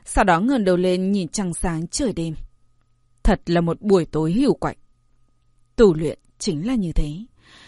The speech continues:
Dễ cảm thấy nhàm chán, nhưng khi nhàm chán hắn thường ngắm ánh trăng. Đến thế giới này được hơn một năm rồi, hắn cảm thấy thời gian trôi qua thật nhanh. Đầu giường ánh trăng rọi, ngỡ mặt đất phủ sương,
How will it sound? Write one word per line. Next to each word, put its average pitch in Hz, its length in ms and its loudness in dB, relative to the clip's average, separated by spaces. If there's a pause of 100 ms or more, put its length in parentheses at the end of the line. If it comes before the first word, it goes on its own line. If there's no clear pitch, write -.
(220)
Dễ 196 240 4
cảm 214 240 0
thấy 170 160 2
nhàm 220 280 0
chán, 165 380 -6 (260)
nhưng 214 140 2
khi 220 180 0
nhàm 180 240 0
chán 170 300 -2
hắn 180 180 -4
thường 220 280 2
ngắm 170 160 -2
ánh 170 200 -6
trăng. 185 260 -6 (540)
Đến 185 240 2
thế 185 180 4
giới 175 220 0
này 262 220 0
được 180 140 0
hơn 220 140 -2
một 180 160 -2
năm 185 180 -6
rồi, 165 280 -8 (380)
hắn 190 180 -2
cảm 240 200 4
thấy 180 240 6
thời 240 200 4
gian 180 300 -2
trôi 208 160 0
qua 190 120 -4
thật - 200 -4
nhanh. 165 200 -6 (1120)
Đầu 185 300 6
giường 165 400 2
ánh 160 280 -2
trăng 240 260 -2
rọi, 156 240 -2 (460)
ngỡ 196 320 2
mặt 294 280 2
đất 277 280 -4
phủ 208 320 -2
sương, 170 340 -4